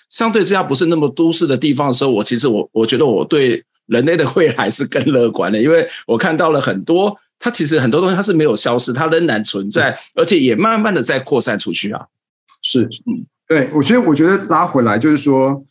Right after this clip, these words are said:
Speaker 2: 我们还是回到今天的这个书的主角，为工作而活，然后也再去思考说，在我们在为什么而工作。
Speaker 1: 嗯。
Speaker 2: 如果说我们的工作真的不是只是，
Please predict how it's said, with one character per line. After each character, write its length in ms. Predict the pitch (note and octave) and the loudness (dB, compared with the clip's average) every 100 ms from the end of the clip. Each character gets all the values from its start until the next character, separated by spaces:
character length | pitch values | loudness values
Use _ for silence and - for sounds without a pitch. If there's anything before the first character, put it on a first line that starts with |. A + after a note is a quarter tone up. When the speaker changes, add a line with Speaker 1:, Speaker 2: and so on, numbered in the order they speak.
| _ _ | _ _
Speaker 2:
我 80 | C3 | -2
们 80 | D3+ | 0
还 120 | C#3+ | 0
是 60 | F#3 | 0
回 100 | C#3 | 0
到 120 | C#3 | 0
今 160 | C#3 C3+ | 2 2
天 160 | C3 | 2
的 100 | C3 | 0
这 140 | A2+ B2 | -2 -6
个 240 | G#2 G2+ | -8 -10
书 220 | - C#3 | -4 2
的 80 | C#3 | 2
主 120 | - E2 | 2 0
角， 120 | A#2+ A#2 | 0 0
为 100 | A#2+ | 0
工 200 | A#2+ A#2+ | 0 0
作 120 | A2 | 0
而 160 | F2+ | -2
活， 320 | G2 - A2 - | -6 -10 -8 -2
然 140 | A2+ | 0
后 80 | A2+ | 2
也 320 | A2+ G#2 G2+ - | 4 2 0 -2
再 160 | C#3+ C3+ | -2 2
去 160 | C#3+ | 2
思 240 | C3+ - B2+ | 2 0 0
考 220 | A2 F#2 | 0 0
说， 100 | A#2 | 0
在 120 | C#3+ | 2
我 60 | G#2 | 0
们 100 | G#2 | 0
在 100 | B2+ | 2
为 180 | B2+ | 2
什 140 | A2 F#2 | 0 -4
么 100 | F#2+ | -8
而 60 | |
工 220 | F#2 F#2+ G#2 | -6 -4 -2
作。 140 | F2+ | -2
Speaker 1:
嗯。 40 | G#2+ | 2
Speaker 2:
如 120 | F#3 | 4
果 160 | F#3+ | 4
说 160 | C3+ C#3+ | 2 4
我 100 | C#3 | 4
们 160 | A2+ A#2+ | 4 4
的 100 | B2+ | 2
工 220 | C3 C3+ | 2 2
作 140 | C3+ | 0
真 100 | A2 | 0
的 80 | C#3+ | -2
不 140 | - | 0
是 100 | A#2 | -2
只 140 | A#2 F#2+ | -2 -2
是， 260 | - A#2 | 0 0